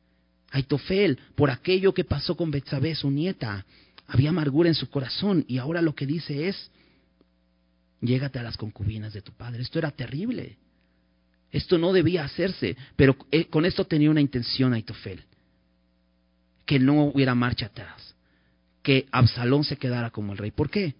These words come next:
Porque dice ahí, "Todo el pueblo de Israel oirá que te has hecho aborrecible". No ha-, no habrá, después de esto, después de que hagas esto, no va a haber reconciliación.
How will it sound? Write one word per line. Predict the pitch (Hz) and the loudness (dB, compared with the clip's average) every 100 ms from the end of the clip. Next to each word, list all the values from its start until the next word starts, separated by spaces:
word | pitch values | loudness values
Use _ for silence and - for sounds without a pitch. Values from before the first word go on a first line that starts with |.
| _ _ _ - | _ _ _ -12
Porque | 123 135 | -8 -2
dice | 131 147 127 | 0 -2 -4
ahí, | 160 151 - _ _ _ _ _ _ - | -4 -4 -8 _ _ _ _ _ _ 2
"Todo | 147 165 | 6 8
el | 151 | 6
pueblo | - 165 160 | 6 4 6
de | 139 | 4
Israel | 127 139 143 113 120 | 0 -2 -2 -2 0
oirá | 127 113 131 135 - | 0 0 0 -2 -4
que | 107 | -8
te | 123 | -8
has | - | -6
hecho | 110 123 | -8 -8
aborrecible". | 101 98 98 - 110 95 92 _ _ _ _ | -10 -10 -12 -12 -12 -14 -18 _ _ _ _
No | - 117 117 | -4 0 0
ha-, | 113 107 - | -2 -6 -4
no | 135 175 | -2 2
habrá, | 170 139 - | 4 2 2
después | 131 - 185 190 | -4 0 0 0
de | 185 | 0
esto, | 160 - 107 | -2 -6 -10
después | 90 127 - 190 | -8 -6 -2 -2
de | |
que | 202 | -4
hagas | 165 147 | -6 -6
esto, | 147 135 98 80 _ _ _ - | -8 -10 -12 -16 _ _ _ -4
no | 131 | -2
va | 113 | 0
a | |
haber | 104 104 - | 0 -2 -6
reconciliación. | 98 98 95 95 95 - - 87 | -12 -10 -10 -10 -12 -12 -14 -20